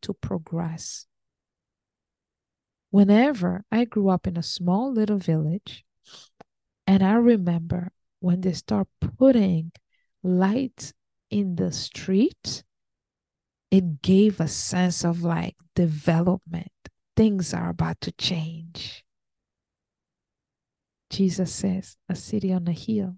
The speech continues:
cannot be hidden." Right? And also, Psalm one nineteen says this, "The, the what? The word of the Lo-,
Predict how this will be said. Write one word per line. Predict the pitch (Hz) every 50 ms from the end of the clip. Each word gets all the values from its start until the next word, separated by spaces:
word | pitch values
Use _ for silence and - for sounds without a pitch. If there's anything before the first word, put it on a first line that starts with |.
| _ _
cannot | - - 196 190 185 214 -
be | - 208
hidden." | 185 - - 208 240 240 226 196 170 - _ _ _ _ _ _ _ _ _ _ _ _ _ _ _ _ _ _ _ _ _ _ _ _ _ _ _ _ _
Right? | - 190 185 190 202 214 - _ _ _ _ _ _ _ _ _ _ _ _ _ _ _ _ _ _ _ _ _ _ _ _ _ _ _ _ _ _ _ _ _ _ _ _ _ _ _ _ _ _ _ _ _ _ _ _ _ _ _ _
And | 208 208 208
also, | 208 220 240 233 - - 208 196 190 185 185 - - _ _
Psalm | - - - - - 233 226 226 214
one | 208 202 214 214 208
nineteen | 208 208 202 190 - - 240 240 226 208
says | - - 233 226 208 190 180
this, | 214 220 185 160 - - - - - - - _ _ -
"The, | - 208 202 202 214 - _ _ _ _ _ _ _ - 190 190 196 - _ _ _ _ _ _ _ _
the | 190 185 208 202
what? | 190 202 190 185 196 - -
The | 196
word | 185 175 202 214 233 240
of | 262 247 233
the | 277 262
Lo-, | 247 208 190 190